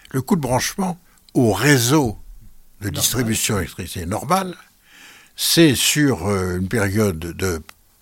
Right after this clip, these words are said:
Speaker 1: plusieurs années, mais pas très longue tout de même, environ cent milliards d'euros. Vous vous rendez compte ? Cent milliards d'euros. En, le, le branchement, c'est-à-dire, c'est, euh, je vais pas simplifier, mais la, mettre la prise de courant,
Speaker 2: Oui, oui.
Speaker 1: hein. Ben, cent milliards d'euros,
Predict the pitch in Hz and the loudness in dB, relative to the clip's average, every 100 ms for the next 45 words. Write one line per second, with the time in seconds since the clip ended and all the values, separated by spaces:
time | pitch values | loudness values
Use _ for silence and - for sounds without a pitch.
0 | _ _ - 92 98 123 190 143 104 - | _ _ -10 -6 2 4 4 4 -2 -8
1 | 95 - 104 - - 120 123 107 101 123 | -6 -2 -4 -4 -6 -2 0 0 -2 -4
2 | 151 196 185 - - - - - 120 127 | -2 -2 -2 -6 -16 -20 -18 -6 -2 0
3 | 180 196 - - 180 151 139 117 87 73 | 0 0 2 4 4 4 2 0 -4 -12
4 | - _ _ _ _ _ _ - - - | -20 _ _ _ _ _ _ -20 -16 -12
5 | 143 - - - 165 135 135 110 87 80 | -14 -16 -14 -4 -2 0 -2 -4 -8 -14
6 | - _ _ - - - - - - 110 | -20 _ _ -20 -20 -20 -16 -16 -8 -4
7 | 117 110 123 175 - 156 - 120 87 92 | -4 -2 0 2 2 2 0 -6 -6 -6
8 | 95 80 - - _ - 87 82 80 - | -8 -8 -16 -20 _ -16 -14 -10 -10 -8
9 | 101 110 80 92 165 160 98 85 87 78 | -6 -6 -6 -4 0 0 0 -6 -6 -6
10 | 76 113 92 85 127 95 110 - 190 170 | -8 -8 -10 -6 -6 -4 -6 -4 -4 -4
11 | 117 226 302 117 - - - - - - | -6 -6 -4 -6 -10 -16 -20 -14 -10 -8
12 | - - 160 143 123 123 98 95 110 180 | -4 0 0 0 0 0 0 -4 -4 -4
13 | 208 | -4